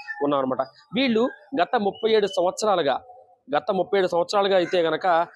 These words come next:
ఈ వినాయక చవితి నవరాత్రులు అయితే గనక నిర్-, ఆ, చాలా అద్భుతంగా అయితే నిర్వహించుకుంటున్నారు. మనం ఇప్పుడైతే మనం చూస్తున్నది మూలవిరాట్ అనమాట. ఇక్కడ మనకి ఈ పక్కన ఈ సైడ్ చూస్తే గనక స్వామివారి యొక్క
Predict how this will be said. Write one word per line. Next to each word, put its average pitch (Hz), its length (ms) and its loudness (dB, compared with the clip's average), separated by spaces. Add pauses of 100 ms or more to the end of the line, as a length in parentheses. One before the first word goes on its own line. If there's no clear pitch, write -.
(140)
ఈ 175 100 2
వినాయక 165 420 0
చవితి 185 320 -2
నవరాత్రులు 160 440 2
అయితే 151 160 0
గనక 143 200 -2
నిర్-, 143 400 0
ఆ, 131 180 -2 (100)
చాలా 139 280 2
అద్భుతంగా 170 400 0
అయితే 143 320 0
నిర్వహించుకుంటున్నారు. 139 840 0 (360)
మనం 175 280 2 (260)
ఇప్పుడైతే 202 320 0
మనం 208 240 0
చూస్తున్నది 208 400 -2
మూలవిరాట్ 165 480 2
అనమాట. 147 380 -2 (300)
ఇక్కడ 208 460 2
మనకి 170 340 0
ఈ - 20 0
పక్కన 175 300 0
ఈ 170 140 4
సైడ్ 170 280 2
చూస్తే 170 200 -2
గనక 156 380 0 (260)
స్వామివారి 214 500 4
యొక్క 175 200 2